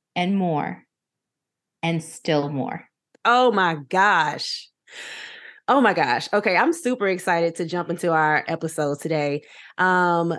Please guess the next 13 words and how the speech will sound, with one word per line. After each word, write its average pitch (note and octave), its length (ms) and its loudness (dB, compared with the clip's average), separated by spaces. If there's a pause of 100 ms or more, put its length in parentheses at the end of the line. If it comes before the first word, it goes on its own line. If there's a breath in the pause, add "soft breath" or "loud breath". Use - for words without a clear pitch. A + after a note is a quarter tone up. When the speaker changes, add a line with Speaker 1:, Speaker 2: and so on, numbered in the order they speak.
(100)
Speaker 2:
so F#3 680 2
you F#3+ 120 -4
guys A3 280 2
did F#3 260 2
just F#3+ 180 -4
hear F3+ 460 0
a F3 60 -2
little E3+ 200 0
bit E3+ 100 -2
about D#3+ 260 -2
Kelly G3 360 -2
in F3 200 -2
the D#3+ 280 -4